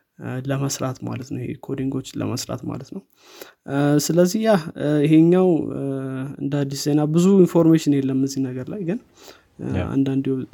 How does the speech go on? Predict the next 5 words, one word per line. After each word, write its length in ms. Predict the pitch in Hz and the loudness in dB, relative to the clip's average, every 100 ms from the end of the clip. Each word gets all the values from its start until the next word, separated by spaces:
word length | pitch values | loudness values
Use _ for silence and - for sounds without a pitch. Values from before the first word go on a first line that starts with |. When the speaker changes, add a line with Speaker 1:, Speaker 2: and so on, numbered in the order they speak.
| 135 | -2
Speaker 1:
መረጃዎች 480 | 131 135 127 160 - | -2 -2 -2 -4 -4
ይሄን 180 | 127 120 | -10 -8
ያሳያሉ። 440 | 120 - - 110 _ _ _ _ _ _ _ _ _ _ _ _ _ 110 | -8 -10 -12 -14 _ _ _ _ _ _ _ _ _ _ _ _ _ -10
Speaker 2:
ኦኬ፣ 200 | 101 - 85 76 101 | -8 -6 -8 -8 -14
ኦኬ። 180 | 82 | -12